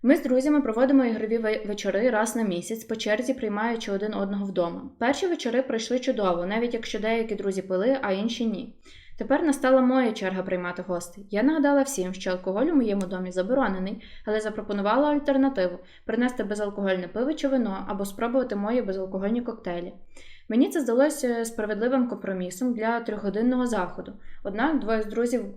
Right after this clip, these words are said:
е, були дуже незадоволені. Вони сказали, що знали про моє правило, але вважали, що це означає лише те, що я сама не тримаю алкоголь вдома, але не забороняю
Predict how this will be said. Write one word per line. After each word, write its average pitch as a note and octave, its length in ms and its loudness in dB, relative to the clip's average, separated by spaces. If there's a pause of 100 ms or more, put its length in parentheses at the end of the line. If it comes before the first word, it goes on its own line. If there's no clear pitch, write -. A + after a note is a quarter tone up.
е, G#3 80 -2
були G#3+ 260 -2
дуже A3 240 -2
незадоволені. F#3+ 720 0
Вони G#3+ 200 0
сказали, C4+ 420 2
що B3+ 160 -4
знали C4 300 0
про A3+ 140 -4
моє G3 200 0
правило, F3+ 480 0
але G3+ 240 0
вважали, G3+ 480 2
що - 160 -6
це G#3 140 -6
означає G#3 440 -2
лише F#3+ 220 -4
те, A3 300 -2 (260)
що - 160 -4
я G#3 120 0
сама B3 360 4
не F#3+ 100 0
тримаю F#3 340 0
алкоголь F3+ 360 0
вдома, F3+ 440 0
але G#3 200 0
не G3 100 0
забороняю G3+ 560 -2